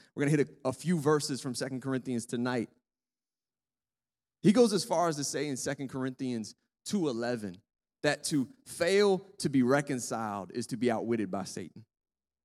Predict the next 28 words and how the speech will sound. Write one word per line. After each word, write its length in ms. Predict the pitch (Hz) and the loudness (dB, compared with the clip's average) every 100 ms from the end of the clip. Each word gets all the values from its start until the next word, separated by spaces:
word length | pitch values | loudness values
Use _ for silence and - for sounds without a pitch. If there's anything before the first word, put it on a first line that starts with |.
| _ _ _ _ _ _ - | _ _ _ _ _ _ 2
And 80 | |
after 260 | 156 185 185 | 4 6 6
his 120 | 175 | 6
call 280 | 175 196 196 | 6 6 6
to 80 | 180 | 6
be 160 | 190 | 4
ambassadors 680 | 180 147 160 175 - 165 156 | 2 4 4 4 4 4 4
of 100 | 147 | 2
reconciliation 720 | 160 156 143 160 151 143 147 | 2 0 0 2 2 2 0
in 60 | 139 | -2
chapter 340 | 170 143 147 | 0 0 -2
five, 400 | 127 147 165 147 | -2 2 2 4
Paul 220 | 165 175 | 4 4
goes 200 | 180 165 | 6 4
on 160 | 160 160 | 4 2
to 60 | 143 | 0
say 260 | 180 170 | 2 2
in 120 | 156 | 2
the, 120 | 143 123 - - - | 0 -2 -8 -20 -4
in 160 | 160 160 | 0 2
chapter 440 | 208 190 185 160 | 4 2 2 0
six, 420 | - - 196 - | 2 4 4 4
this 160 | 160 143 | -2 -2
is 140 | 147 | 0
in 100 | 156 | 2
the 80 | 147 | 2
Message 400 | 143 170 - 143 | 2 2 2 2
version, 420 | 131 135 135 147 | 4 4 4 0